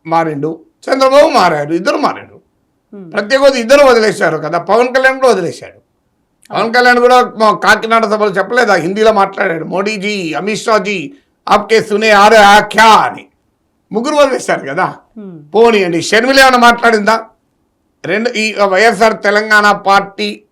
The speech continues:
Speaker 1: మ-, రద్దు చేసి ఆంధ్రప్రదేశ్ కాంగ్రెస్లో చేరేంత వరకు వైఎస్ షర్మిల ఒక్కరోజైనా ప్రత్యేక హోదా కొరకు స్టేట్మెంట్ ఇచ్చారా?
Speaker 2: అవును.
Speaker 1: అమరావతికి మద్దతుగా స్టేట్మెంట్ ఇచ్చారా?
Speaker 2: Hmm.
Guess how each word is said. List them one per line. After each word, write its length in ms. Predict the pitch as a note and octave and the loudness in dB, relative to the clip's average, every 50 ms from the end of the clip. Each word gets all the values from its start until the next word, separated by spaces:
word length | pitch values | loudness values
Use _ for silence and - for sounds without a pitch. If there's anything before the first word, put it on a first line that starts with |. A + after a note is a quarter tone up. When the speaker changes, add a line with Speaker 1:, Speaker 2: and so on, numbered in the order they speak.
| _ _ _ _ _ _ _ _ _ - | _ _ _ _ _ _ _ _ _ -14
Speaker 1:
మ-, 160 | D3+ E3 F3 | -6 -4 -2
రద్దు 280 | D#3+ D#3+ F3+ F#3+ G3 A3+ | 0 0 -2 -2 -2 0
చేసి 440 | A3 A3 A3+ G3+ G3+ A3 G3 - - | 2 2 2 2 0 -4 -8 -4 -2
ఆంధ్రప్రదేశ్ 580 | E3 F#3 G3+ A3 A3 G#3 G#3+ G#3 G#3 G3+ G3+ | -2 -2 0 -2 -4 -4 -4 -4 -4 -4 -4
కాంగ్రెస్లో 600 | G3+ F3+ F#3 F#3+ G3 G3 G3+ F3+ F#3+ - F#3 F#3 F3 - - F#3 | -4 -4 -4 -4 -2 -2 -4 -6 -6 -6 -6 -6 -6 -6 -6 -6
చేరేంత 420 | E3+ E3+ F3 F3 E3+ E3 - - | -4 -4 -4 -4 -6 -6 -8 -10
వరకు 420 | D#3 D3+ D#3 E3 E3+ E3 - - | -10 -8 -8 -8 -8 -8 -10 -8
వైఎస్ 440 | D3 G3 F3 F3 F#3 G#3 G3 - - | -4 -2 -2 0 0 -2 -4 -6 -8
షర్మిల 420 | - D#3 D#3 D3+ F3 G#3 B3 - - - - _ _ _ _ _ _ _ - | -10 -10 -8 -4 -2 0 0 0 -2 -6 -16 _ _ _ _ _ _ _ -12
ఒక్కరోజైనా 800 | F3 F3 - - C#4 C4 A#3+ A#3+ A3+ G#3+ G3+ G3 F#3+ F#3+ - | -12 -12 -4 0 2 4 6 6 4 4 4 2 2 2 2
ప్రత్యేక 500 | - - F#3+ F#3+ F3 - G#3 G#3+ F3+ - | 0 0 -2 -6 -4 -2 -4 -4 -2 -2
హోదా 220 | G3 F#3 E3+ F3 E3+ | -4 -4 -2 -4 -4
కొరకు 480 | - - F3+ G#3+ F#3+ - - - - _ _ _ _ _ _ _ _ _ _ _ - | -6 -8 -14 -16 -16 -16 -18 -20 -20 _ _ _ _ _ _ _ _ _ _ _ -20
స్టేట్మెంట్ 460 | - - G#3 G3 F#3+ G3 G#3+ F#3+ F3 | -12 -10 -10 -8 -8 -8 -8 -8 -8
ఇచ్చారా? 320 | - - - G3+ - F#4+ - _ _ _ _ _ _ _ _ _ _ - | -10 -10 -10 -10 -10 -10 -14 _ _ _ _ _ _ _ _ _ _ -20
Speaker 2:
అవును. 220 | F#3+ F3+ D#3 D3+ E3+ _ _ _ _ _ _ _ _ _ - | -18 -18 -18 -20 _ _ _ _ _ _ _ _ _ _ -10
Speaker 1:
అమరావతికి 560 | C3+ F3 G#3+ A3+ A3+ A3+ A#3+ A#3+ A3 G#3 G#3+ | -8 -4 0 2 4 6 6 4 2 0 -2
మద్దతుగా 520 | G3+ F#3+ F3+ F3 F#3 A3 G3+ G#3+ G#3+ G#3 F3 | -2 -2 -2 0 -2 -4 -4 -2 -2 -2 -2
స్టేట్మెంట్ 420 | C#3+ F3+ F#3+ F#3+ F#3+ G3+ G3+ F#3+ | -2 -2 -4 -4 -4 -6 -6 -6
ఇచ్చారా? 400 | F#3+ F#3+ - G3+ F#3+ G#3 - - - - _ _ _ G3 | -6 -4 -4 -2 -2 -2 -4 -6 -10 -18 _ _ _ -20
Speaker 2:
Hmm. 140 | F#3 E3+ | -20 -20